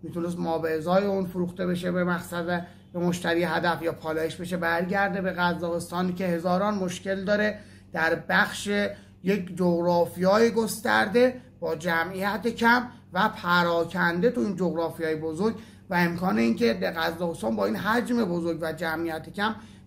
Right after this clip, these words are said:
بخواد به همه جای کشورش لوله گذاری کنه،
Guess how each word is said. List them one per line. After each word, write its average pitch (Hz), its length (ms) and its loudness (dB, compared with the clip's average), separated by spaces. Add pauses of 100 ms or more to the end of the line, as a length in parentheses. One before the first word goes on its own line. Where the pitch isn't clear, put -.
بخواد 214 360 2
به 180 100 -2
همه 180 420 2
جای 208 340 2
کشورش 175 600 -2
لوله 156 260 -4
گذاری 156 520 -4
کنه، 190 520 0